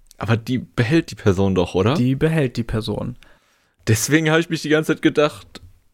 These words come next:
Speaker 1: hab ich mir die ganze Zeit gedacht, aber dann, ich will ja keine neue Partie starten, wenn jemand schon vier Errungenschaften hat und nicht nur eine.
Speaker 2: Naja, aber wenn die andere Person nächste Runde eh gewinnen würde,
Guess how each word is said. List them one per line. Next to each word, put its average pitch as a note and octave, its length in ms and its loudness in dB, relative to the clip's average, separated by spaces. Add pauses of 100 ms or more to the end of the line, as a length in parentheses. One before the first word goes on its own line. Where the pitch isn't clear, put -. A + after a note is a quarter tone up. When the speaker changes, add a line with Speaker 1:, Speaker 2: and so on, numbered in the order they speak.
(540)
Speaker 1:
hab C#3 160 2
ich C#3 100 0
mir C3+ 80 -2
die C3 80 -2
ganze B2+ 200 2
Zeit - 120 0
gedacht, B2 260 0
aber B2 120 4
dann, A#2+ 240 0
ich - 180 -6
will B2+ 80 2
ja B2+ 100 4
keine A#2+ 260 0
neue B2 320 2
Partie D#3+ 420 -2
starten, A#2 480 0
wenn A2+ 80 0
jemand A#2 380 0
schon A#2 320 0 (320)
vier D3+ 300 0
Errungenschaften B2 760 0
hat B2+ 160 0
und A2 100 -2
nicht A#2 160 -2
nur A#2 160 4
eine. A#2+ 400 0 (540)
Speaker 2:
Naja, A2+ 280 0
aber A#2 180 0
wenn A#2 140 0
die A#2 80 -2
andere B2+ 240 -2
Person B2 340 -2
nächste B2 300 -2
Runde A#2 260 0
eh C#3 140 2
gewinnen C#3 380 -2
würde, C3+ 400 0